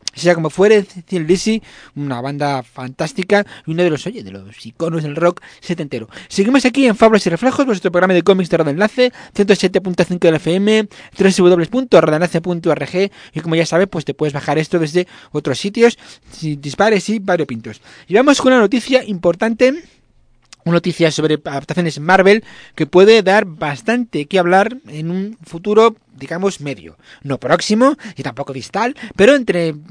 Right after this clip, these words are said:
próximo y distal, pues medio, medial, en un futuro medial. Oye, en el futuro medial no existe el término, ¿verdad? Futuro próximo sí, futuro distal, hombre, es muy,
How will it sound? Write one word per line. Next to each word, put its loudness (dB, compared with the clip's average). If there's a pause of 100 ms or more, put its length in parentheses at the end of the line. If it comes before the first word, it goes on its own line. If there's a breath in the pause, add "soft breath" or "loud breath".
(140)
próximo 0
y 0
distal, 4
pues -10
medio, -8
medial, -2
en -2
un -4
futuro 2
medial. 0 (300 soft breath)
Oye, 0
en 2
el -8
futuro -4
medial 0
no 2
existe -2
el -2
término, 0
¿verdad? -2 (220 loud breath)
Futuro 2
próximo 0
sí, -2 (460 loud breath)
futuro 2
distal, 2
hombre, 0
es -10
muy, -4